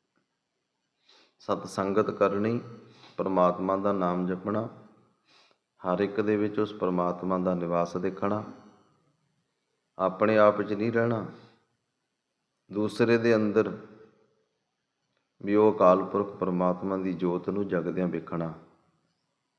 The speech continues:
ਇੱਕ ਦੁਨਿਆਵੀ ਜੋਤ ਹੈ, ਜਿਹੜੀ ਆਪਾਂ ਜੋਤਾਂ ਜਗਾਉਂਦੇ ਹਾਂ, ਇੱਕ ਆਤਮਿਕ ਜੋਤ, ਜਿਹੜੀ ਸਾਡੇ ਸਾਰਿਆਂ ਦੇ ਅੰਦਰ ਜਗਦੀ ਹੈ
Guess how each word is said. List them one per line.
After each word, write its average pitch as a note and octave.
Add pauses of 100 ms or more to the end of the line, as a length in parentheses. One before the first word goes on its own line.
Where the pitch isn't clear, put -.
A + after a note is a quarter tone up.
(420)
ਇੱਕ G2+
ਦੁਨਿਆਵੀ F#2+
ਜੋਤ G#2
ਹੈ, G#2+
ਜਿਹੜੀ G#2
ਆਪਾਂ G2+
ਜੋਤਾਂ F#2+
ਜਗਾਉਂਦੇ G#2
ਹਾਂ, A2 (380)
ਇੱਕ F#2 (100)
ਆਤਮਿਕ G#2
ਜੋਤ, F#2 (1400)
ਜਿਹੜੀ G#2
ਸਾਡੇ G#2+
ਸਾਰਿਆਂ A#2
ਦੇ A2
ਅੰਦਰ F#2+
ਜਗਦੀ F2
ਹੈ E2